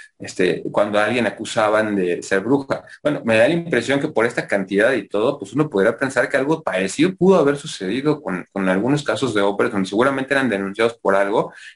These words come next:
y a lo mejor sin haber pasado por algo así eran ta-, torturados. Probablemente tenían algún tipo de problemas psicológicos,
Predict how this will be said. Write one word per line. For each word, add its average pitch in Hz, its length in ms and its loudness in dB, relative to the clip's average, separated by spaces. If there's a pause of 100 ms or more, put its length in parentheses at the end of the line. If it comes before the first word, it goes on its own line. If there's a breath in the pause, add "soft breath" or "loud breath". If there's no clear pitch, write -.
y 104 100 2
a 98 80 6
lo 101 120 2
mejor 123 360 0
sin 123 180 -2
haber 110 280 2
pasado 127 440 0
por 95 160 0
algo 110 300 2
así 104 260 -2
eran 117 520 0
ta-, - 180 -2
torturados. 101 800 2 (260 loud breath)
Probablemente 131 680 2
tenían 107 480 -2
algún 110 260 -4
tipo 107 300 0
de 95 60 2
problemas 98 600 -2
psicológicos, 101 1120 -2